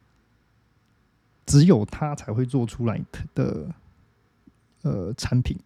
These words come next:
<laughs> 那他的一九，他最出名的作品之一就是一九六六年的，呃，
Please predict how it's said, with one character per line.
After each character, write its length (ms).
<laughs> 80
那 100
他 100
的 80
一 100
九， 220
他 160
最 100
出 160
名 160
的 140
作 160
品 180
之 160
一 240
就 160
是 240
一 100
九 140
六 120
六 120
年 220
的， 200
呃， 420